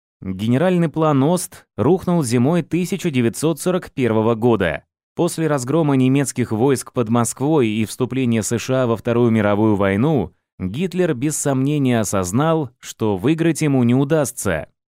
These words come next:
Однако понимания того, что войну он проиграл, у него также не было. Что удивительно, это понимание у него так и не появилось до самого окончания его военно-политической карьеры.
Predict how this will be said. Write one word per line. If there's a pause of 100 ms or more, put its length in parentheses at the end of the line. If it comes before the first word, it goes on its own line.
(340)
Однако
понимания
того,
что
войну
он
проиграл, (100)
у
него
также
не
было. (400)
Что
удивительно,
это
понимание
у
него
так
и
не
появилось
до
самого
окончания
его
военно-политической
карьеры.